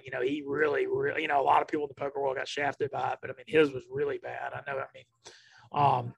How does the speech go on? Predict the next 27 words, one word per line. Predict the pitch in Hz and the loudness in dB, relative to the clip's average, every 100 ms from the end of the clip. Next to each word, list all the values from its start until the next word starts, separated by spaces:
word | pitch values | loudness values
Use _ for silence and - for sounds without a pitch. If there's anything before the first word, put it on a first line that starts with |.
| - | -8
and, | 135 131 | -4 -2
you | 139 | -2
know, | 135 | 0
he's | - | 0
kinda | 151 135 127 - | 0 0 -2 0
grinded | 151 151 151 147 | 4 6 4 2
a | |
lot | 147 147 | 2 2
in | |
New | 147 | 2
Orleans, | 147 147 143 143 | 0 0 -4 -8
and | 139 | -12
he | |
currently | - 170 165 151 | 0 2 4 2
lives | 147 139 | 0 -2
in | - | -2
Dallas. | 139 151 151 139 | 2 4 4 0
He | 143 | -2
plays | 170 175 | 2 4
a | 165 | 2
lot | 151 | -2
at | |
the | - | -6
Texas | - 147 - - | -10 -10 -12 -10
Card | 143 143 139 | -6 -6 -4
House | 139 131 | -8 -8
in | - | -14